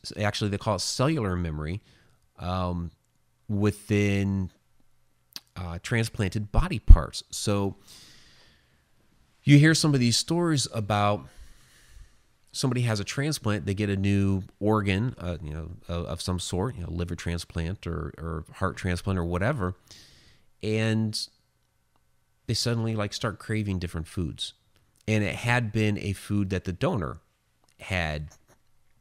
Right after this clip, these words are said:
uh, had craved, or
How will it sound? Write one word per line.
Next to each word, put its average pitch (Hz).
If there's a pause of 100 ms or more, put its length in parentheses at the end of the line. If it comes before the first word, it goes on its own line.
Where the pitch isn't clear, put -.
(240)
uh, 80
had 95
craved, 64 (580)
or 104